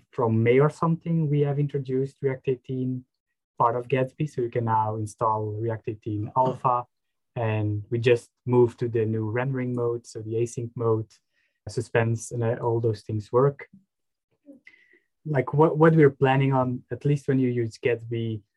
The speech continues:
like, we have page queries and we have static queries. And, uh, there's a big pain point in static queries 'cause it's a graph Q L query, but it cannot have any variables, which means you're kinda limited to the use of it. And then you have to move everything to page queries.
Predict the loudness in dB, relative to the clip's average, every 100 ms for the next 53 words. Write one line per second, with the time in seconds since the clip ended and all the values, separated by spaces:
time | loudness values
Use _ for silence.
0 | _ -14 -6 0 2 0 _ 2 2 -6
1 | -2 0 0 -2 -4 -4 -8 -8 -4 -2
2 | -4 -2 0 2 0 -2 -6 -8 -6 -8
3 | -8 0 2 6 4 2 -8 _ _ _
4 | 2 2 0 -4 -4 -6 0 2 2 0
5 | -2 -2 -6 -6 -6 -10 -20 -20 -4 2
6 | 2 2 4 4 2 0 0 -2 -4 -6
7 | -6 -6 -4 -4 -4 -4 -2 -2 -4 -8
8 | -14 -16 _ _ -20 _ -8 2 6 6
9 | 6 2 -10 _ _ _ -18 -2 0 2
10 | 4 4 6 6 4 2 -4 -4 -2 0
11 | 0 2 2 2 -2 -8 _ _ -2 0
12 | 0 -2 -2 -4 -2 -2 -2 -4 -6 -4
13 | 0 0 -2 -4 -2 -2 -2 -4